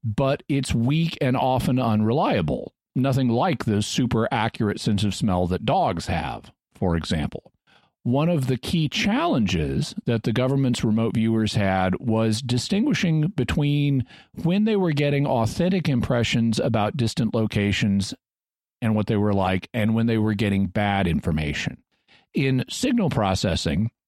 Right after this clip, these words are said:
the genuine information that you're interested in is called the signal, and anything that interferes with that signal is called noise. So, borrowing this terminology, remote viewers referred to genuine impressions of a remote site as the signal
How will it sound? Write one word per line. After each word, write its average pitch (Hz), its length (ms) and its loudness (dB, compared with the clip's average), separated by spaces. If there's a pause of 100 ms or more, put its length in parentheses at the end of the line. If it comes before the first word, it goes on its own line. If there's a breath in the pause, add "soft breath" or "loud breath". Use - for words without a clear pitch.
the 117 140 0
genuine 131 520 0
information 95 600 2
that 101 160 0
you're 101 140 0
interested 143 480 0
in 95 200 2
is 107 200 -2
called 101 320 0
the 107 80 0
signal, 101 600 -2 (400 loud breath)
and 104 360 0
anything 180 400 0
that 143 140 0
interferes 185 720 0
with 131 140 0
that 110 240 0
signal 104 480 0
is 107 180 0
called 98 360 2
noise. 104 760 0 (400 loud breath)
So, 107 420 0
borrowing 147 500 2
this 104 120 0
terminology, 101 760 2
remote 120 440 0
viewers 123 440 2
referred 113 680 2
to 107 280 0
genuine 139 560 0
impressions 107 640 2
of 101 120 2
a 101 40 2
remote 98 380 2
site 95 380 0
as 95 260 0
the 95 120 -2
signal 113 720 0